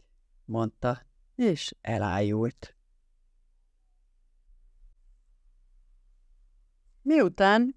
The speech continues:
Marlon kiszabadította a szakácsot és segédjét, mindhárman kimentek az udvarra, ahol is Marlon előhalázta a mobilját és hívta a rendőrséget.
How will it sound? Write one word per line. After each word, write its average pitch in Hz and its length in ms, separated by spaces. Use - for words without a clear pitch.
Marlon 208 680
kiszabadította 151 960
a 143 60
szakácsot 151 640
és 131 120
segédjét, 180 800
mindhárman 175 880
kimentek 120 500
az 139 180
udvarra, 143 640
ahol 214 320
is 208 160
Marlon 160 480
előhalázta 139 760
a 131 60
mobilját 185 680
és - 180
hívta 123 380
a 120 40
rendőrséget. 101 1000